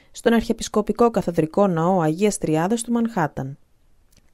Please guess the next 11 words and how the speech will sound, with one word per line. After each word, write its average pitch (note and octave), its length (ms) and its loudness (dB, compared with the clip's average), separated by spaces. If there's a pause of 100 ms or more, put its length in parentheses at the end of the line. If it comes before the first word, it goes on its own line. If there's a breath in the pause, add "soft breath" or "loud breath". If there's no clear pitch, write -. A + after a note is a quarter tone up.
(100)
Την F3+ 160 2
εκδήλωση D#3+ 540 0
διοργάνωσε G#3 600 2
το - 80 -2
Γραφείο D3+ 380 -2
Παιδείας E3 520 0
της - 180 -6
Ελληνικής D#3+ 460 -2
Ορθοδόξου E3+ 480 0
Αρχιεπισκοπής D#3+ 680 -4
Αμερικής D#3 640 -4